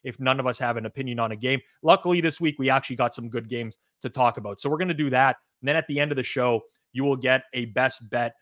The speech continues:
from every single one of us. All the picks are tracked via third party bet stamp. We can't fudge the records or anything like that. Transparency is very important to us. So that's how the show is going to work moving forwards.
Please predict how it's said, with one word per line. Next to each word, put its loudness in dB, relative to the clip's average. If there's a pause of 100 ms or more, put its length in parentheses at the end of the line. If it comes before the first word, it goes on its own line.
(240)
from -2 (100)
every 0
single -4
one 4
of 0
us. 2 (640)
All 4
the 2
picks -2
are -2
tracked 2 (140)
via 0
third -4
party -2 (300)
bet 2
stamp. -2 (160)
We -10
can't -4
fudge -2
the -4
records -2
or -6
anything -4
like -4
that. 0
Transparency -6
is -12
very -4 (280)
important -6
to -8
us. -8
So 0 (260)
that's 4
how 2
the -2
show 0
is -4
going 0
to -4
work 2 (280)
moving 0
forwards. 2